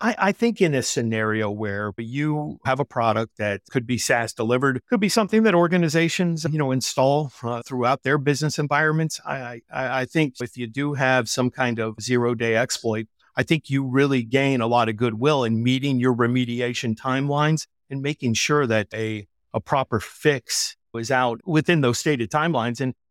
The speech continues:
really, I, I, I think that's what we need to just look for in our vendors, but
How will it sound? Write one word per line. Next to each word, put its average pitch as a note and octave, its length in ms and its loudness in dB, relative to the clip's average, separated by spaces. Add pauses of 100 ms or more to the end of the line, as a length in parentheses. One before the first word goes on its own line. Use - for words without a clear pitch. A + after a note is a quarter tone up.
(140)
really, G#3 300 4
I, C3+ 280 0
I, D3+ 160 -4
I D#3+ 40 -2
think G#3 160 -4
that's D3+ 220 0
what C3+ 120 2
we B2+ 120 2
need B2+ 180 0
to A2+ 120 -2
just A2+ 320 -10
look D3 220 0
for A#2+ 280 4
in D3 100 6
our B2+ 140 4
vendors, D#3+ 440 0
but A#2+ 200 -4